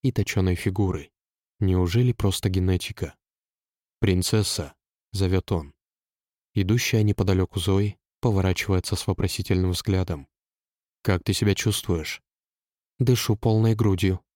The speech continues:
уклончиво отвечает она. «Как ты и говорил». «Нам осталось совсем немного до самого красивого места».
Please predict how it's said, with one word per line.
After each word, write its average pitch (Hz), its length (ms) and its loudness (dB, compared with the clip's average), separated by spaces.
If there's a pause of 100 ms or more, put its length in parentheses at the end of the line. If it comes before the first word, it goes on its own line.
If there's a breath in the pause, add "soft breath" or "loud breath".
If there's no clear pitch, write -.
(180)
уклончиво 95 560 0
отвечает 92 520 -2
она. 90 280 -2 (560)
«Как 98 220 0
ты 107 160 2
и - 20 4
говорил». 107 520 2 (800)
«Нам 98 260 2
осталось 101 400 0
совсем 101 400 0
немного 101 380 2
до 92 80 0
самого 92 380 0
красивого 92 480 0
места». 92 480 0